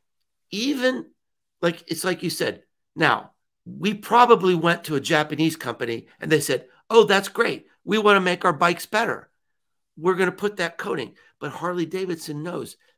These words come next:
that's not part of who they are. And so everything they do, they know this community so well.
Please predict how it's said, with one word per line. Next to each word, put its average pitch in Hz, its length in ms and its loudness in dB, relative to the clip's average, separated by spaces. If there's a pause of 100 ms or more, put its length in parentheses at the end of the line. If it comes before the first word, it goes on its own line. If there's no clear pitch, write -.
(180)
that's 160 480 -4
not 151 480 -6
part 151 320 -6
of 143 120 -8
who 156 280 -4
they 147 280 -8 (100)
are. 135 280 -6 (560)
And 139 200 -8
so - 260 -10 (100)
everything 190 880 -2
they 165 240 0
do, 151 440 -4 (420)
they 185 240 0
know 185 300 2
this 175 240 -4
community 160 760 -6 (220)
so 190 680 0
well. 175 640 -4